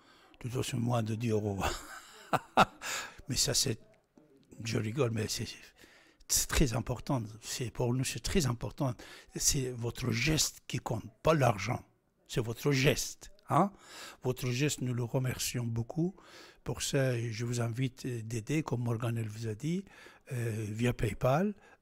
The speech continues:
Euh, envoyez, parce que le chèque que vous nous avez envoyé, c'était volé par le voleur.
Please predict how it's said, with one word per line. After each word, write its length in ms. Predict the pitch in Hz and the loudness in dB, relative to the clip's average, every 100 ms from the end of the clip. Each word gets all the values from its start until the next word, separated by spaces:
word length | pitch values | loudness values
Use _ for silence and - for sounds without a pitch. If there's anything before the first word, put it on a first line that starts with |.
| - | -8
Euh, 100 | 135 | -6
envoyez, 580 | 120 120 117 123 117 117 - | -4 -4 -4 -4 -4 -4 -2
parce 160 | 147 | 0
que 80 | 160 | 2
le 220 | 156 139 | 2 4
chèque 220 | 143 190 | 4 4
que 100 | - | 2
vous 100 | 143 | 0
nous 140 | 139 135 | 2 2
avez 160 | 131 | 0
envoyé, 320 | 131 127 135 165 | 0 -2 -2 0
c'était 280 | 151 120 | 0 0
volé 400 | 135 131 131 160 | 0 2 4 2
par 160 | - 131 | 4 2
le 120 | 120 | 2
voleur. 400 | 123 160 131 101 | 4 6 6 4